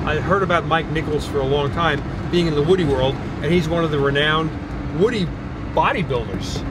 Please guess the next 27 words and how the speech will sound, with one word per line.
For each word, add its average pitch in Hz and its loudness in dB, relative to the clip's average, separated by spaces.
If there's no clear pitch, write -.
And 135 0
we're 156 2
in 151 -4
Traverse 175 0
City, 233 -4
let's 123 -6
go 156 2
visit 165 -2
him. 110 -6
And 135 0
he 139 0
said, 135 0
"Yeah, 277 2
come 233 -2
on 285 0
in." 277 -2
And 143 -2
he 214 2
has 202 0
Woodies 175 0
from 156 0
junk 202 2
in 202 -2
the 175 -2
backyard, 156 2
parts 202 2
cars, 135 0